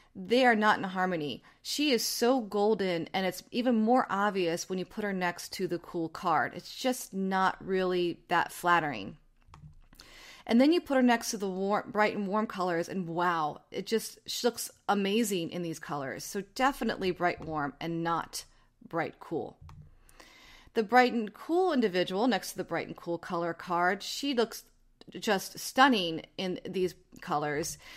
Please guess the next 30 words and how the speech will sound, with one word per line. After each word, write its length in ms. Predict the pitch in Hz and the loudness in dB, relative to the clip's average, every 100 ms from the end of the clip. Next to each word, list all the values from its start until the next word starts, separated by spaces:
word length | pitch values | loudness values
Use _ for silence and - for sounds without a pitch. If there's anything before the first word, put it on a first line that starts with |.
| - - | -14 0
And 120 | 233 | 2
when 80 | 233 | 4
you 80 | 240 | 2
put 180 | 320 | 2
her 100 | 359 | 4
next 420 | 277 233 226 - 208 | 4 4 0 -10 -6
to 200 | 196 180 | -2 0
the 400 | 185 170 165 - - | 0 0 -2 -6 0
bright 280 | 185 175 | 2 2
and 160 | 185 196 | 0 0
warm, 480 | 233 226 190 175 165 - - - | 4 4 4 2 -2 -16 -20 -10
it 100 | - | 0
just 180 | 269 254 | 2 4
doesn't 200 | 214 208 | 2 0
do 160 | 180 190 | -2 2
anything 680 | 226 277 247 190 175 165 165 | 4 4 4 0 -2 -2 -2
like 280 | 175 170 - | -2 -2 -10
the 300 | 175 170 180 | -6 -2 -2
cool 240 | - 180 | 0 -2
colors 360 | 170 175 151 156 | -2 -4 -4 -6
do. 140 | - | -6
You 140 | 151 180 | -6 -2
can 160 | 220 | -2
see 240 | 202 254 233 | -2 0 2
how 240 | 214 185 | 4 4
she's 240 | 180 202 196 | 2 -4 -4
in 180 | 185 - | -6 -6
harmony 540 | - 220 220 220 185 | -10 0 2 2 0
here 540 | 160 - 156 160 151 156 - - - - | -6 -10 -6 -4 -4 -8 -18 -20 -10 0
and 320 | 180 170 | 0 0